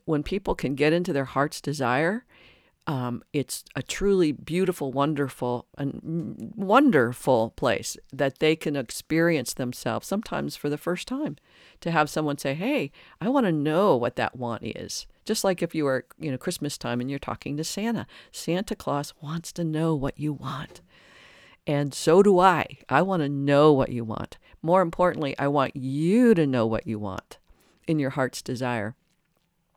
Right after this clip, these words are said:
Um, the book that I use all the time is called Oneness,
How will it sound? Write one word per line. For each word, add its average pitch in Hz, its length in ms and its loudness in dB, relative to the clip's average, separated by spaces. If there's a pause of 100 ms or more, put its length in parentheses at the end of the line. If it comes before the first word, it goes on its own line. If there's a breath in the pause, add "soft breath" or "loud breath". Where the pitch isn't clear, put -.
(760 loud breath)
Um, 139 220 4
the 156 120 0
book 170 280 4
that 147 120 6
I 135 120 8
use 143 340 2
all 147 220 0
the 139 80 -2
time 151 360 0
is 131 160 -2
called 123 380 -2
Oneness, 139 560 2